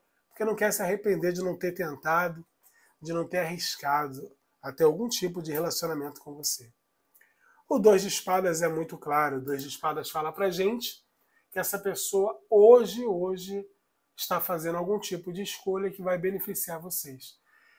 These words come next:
Bom, o Cigano Iago fala pra você simplesmente isso. Seus caminhos estão abertos, tá?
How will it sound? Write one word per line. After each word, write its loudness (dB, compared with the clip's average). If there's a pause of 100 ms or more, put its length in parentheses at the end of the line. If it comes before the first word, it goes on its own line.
(440)
Bom, 12
o 2
Cigano 2
Iago 6
fala 6
pra 0
você 0
simplesmente -2
isso. -6
Seus 2
caminhos -2
estão -6
abertos, -2
tá? -6